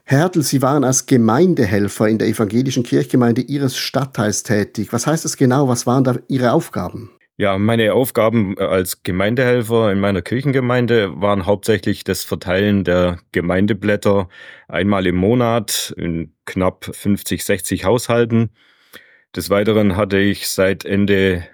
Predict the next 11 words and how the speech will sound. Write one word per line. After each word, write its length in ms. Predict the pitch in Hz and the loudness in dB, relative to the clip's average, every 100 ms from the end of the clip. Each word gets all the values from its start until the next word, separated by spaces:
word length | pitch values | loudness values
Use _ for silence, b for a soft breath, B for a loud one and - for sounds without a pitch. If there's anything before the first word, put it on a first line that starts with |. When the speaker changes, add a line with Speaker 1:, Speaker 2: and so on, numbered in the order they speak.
| B - | B -8
Speaker 2:
des 180 | 90 | -2
letzten 320 | 98 104 - 104 | 0 0 0 0
Jahres 580 | 98 98 101 95 - - | 2 2 0 0 -6 -2
den 360 | 95 90 92 - | 0 2 -2 -4
Schlüssel 420 | - 107 - 107 | -6 -6 -6 -4
für 100 | 98 | -4
die 140 | 95 | -4
Kirche, 460 | - 123 127 120 110 | -2 -2 0 0 0
um 420 | 98 101 95 95 | 2 2 2 0
eben 320 | 80 90 90 | -2 -2 0
dort 280 | 85 101 - | 0 -2 -2